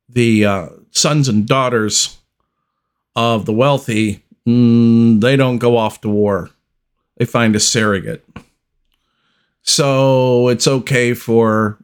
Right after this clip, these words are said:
you know, your kids to serve, and they come back at you with all that flag waving, red, white, and blue bullshit. But really, nah.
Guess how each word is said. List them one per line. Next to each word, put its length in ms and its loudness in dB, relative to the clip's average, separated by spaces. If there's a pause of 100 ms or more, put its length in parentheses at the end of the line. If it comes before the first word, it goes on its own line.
you 80 0
know, 320 -4
your 160 0
kids 380 -2
to 120 -4
serve, 560 0 (640)
and 520 2
they 120 0
come 500 0
back 300 -2
at 320 -4
you 120 0
with 260 -4
all 180 0
that 340 -2 (300)
flag 280 -2
waving, 540 2 (400)
red, 260 -2
white, 240 -2
and 180 0
blue 440 2 (1200)
bullshit. 560 -4
But 320 -2 (760)
really, 520 0 (840)
nah. 240 -4